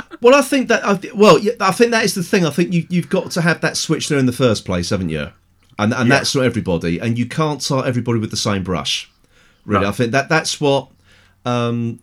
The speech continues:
Speaker 1: annoys me with, um, the knee-jerk reaction to this sort of thing. And I'm, I'm,
Speaker 2: The
Speaker 1: I'm
Speaker 2: problem
Speaker 1: maybe
Speaker 2: is nobody, nobody knows whether these people would have still done it anyway.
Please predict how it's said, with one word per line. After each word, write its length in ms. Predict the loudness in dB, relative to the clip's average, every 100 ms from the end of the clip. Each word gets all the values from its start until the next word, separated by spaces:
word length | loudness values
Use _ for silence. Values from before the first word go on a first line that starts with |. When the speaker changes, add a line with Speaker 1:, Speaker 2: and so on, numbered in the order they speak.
| -2
Speaker 1:
annoys 460 | 2 4 2 0
me 300 | 0 0 -2 -2
with, 500 | -2 -2 -4 -12 -18 -8
um, 540 | -4 -2 -2 -4 -6 -10 _ _ 2
the 80 |
knee-jerk 480 | 6 6 6 2 2
reaction 600 | 2 0 -2 -4 -4 -6 -14 _ _ _ _
to 100 | -8
this 180 | -6 -4
sort 220 | -4 -6
of 80 | -6
thing. 320 | -6 -4 -6
And 420 | -6 -4 -4 -4 -8 _ _ _ _ _ _
I'm, 120 | -2 2
I'm, 120 | 2
Speaker 2:
The 80 | 4
Speaker 1:
I'm 100 | 4
Speaker 2:
problem 180 | 6 4
Speaker 1:
maybe 100 | 0
Speaker 2:
is 100 | 4
nobody, 360 | 4 4 -2
nobody 380 | 2 2 2 0
knows 440 | 4 4 2 -4
whether 220 | -4 -4 -4
these 200 | -6 -6
people 340 | -6 -6 -8
would 100 | -8
have 60 | -8
still 260 | -4 -4
done 180 | -2 -2
it 160 | -2 -8 -14 _ _ _ _ _ _ _ _ _ _ _ _ _ _
anyway. 520 | 0 2 -2 -6 -10